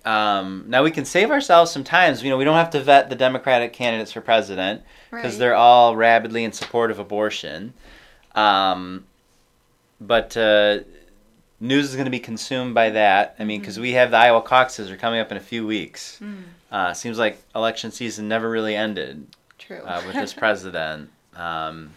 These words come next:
Speaker 1: and so that's gonna be huge. Uh, we have a huge Senate race. Uh, of course, the presidential race is gonna be,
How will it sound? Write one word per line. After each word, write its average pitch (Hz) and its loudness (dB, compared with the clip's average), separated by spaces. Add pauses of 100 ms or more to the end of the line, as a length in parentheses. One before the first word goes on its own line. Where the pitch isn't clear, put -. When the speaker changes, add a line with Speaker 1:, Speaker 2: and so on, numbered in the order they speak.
(1080)
Speaker 1:
and 98 -12
so 107 -6
that's 120 0
gonna 127 -4
be 120 -6
huge. 120 -6
Uh, 85 -8
we 98 -8
have 95 -8
a 92 -18
huge 120 -8
Senate 117 -2
race. 110 -6
Uh, 82 -8
of - -20
course, - -4
the - -10
presidential 120 -2
race 107 -4
is - -16
gonna 104 -12
be, 95 -12